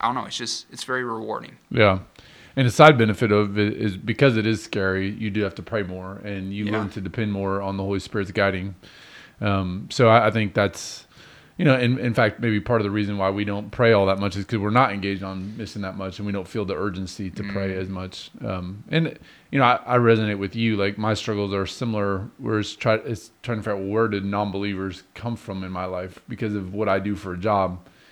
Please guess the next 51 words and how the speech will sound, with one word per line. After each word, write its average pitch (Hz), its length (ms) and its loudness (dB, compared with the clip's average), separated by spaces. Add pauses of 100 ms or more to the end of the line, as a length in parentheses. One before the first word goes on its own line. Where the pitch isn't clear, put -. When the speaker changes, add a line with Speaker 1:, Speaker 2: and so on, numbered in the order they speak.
(260)
Speaker 2:
And 143 120 0
I, 143 120 4
I 123 80 4
recognize, 110 560 0
as 104 200 2
you 113 80 4
said, 104 240 0
there's 101 160 2
people 107 360 -4
in 101 40 0
our 95 120 0
church 104 400 0
who 101 260 0
attend 104 260 0
every 113 160 -4
week 101 260 -2
who 98 200 -4
probably 95 260 0
aren't 92 160 -2
believers, 95 440 0
and 95 100 -2
there's 92 160 -4
certainly 101 240 -6
some 95 160 -4
evangelism 90 540 -2
to 87 40 -6
be 90 120 -4
done 98 180 0
there. 107 240 4
But 101 160 0
outside 113 320 4
of 110 80 4
that, 117 180 8
it's 98 160 -2
a 113 60 -2
bit 107 180 -2
of 101 80 0
a 98 60 -2
challenge 101 380 -2
for 104 80 -8
me 98 60 -4
to - 20 -12
figure 92 140 -6
out 92 60 -4
what 107 100 -2
does 107 100 -2
that 80 160 2
look 98 180 -2
like. 92 240 -8
But 110 220 4
Speaker 1:
Mm. 107 220 -8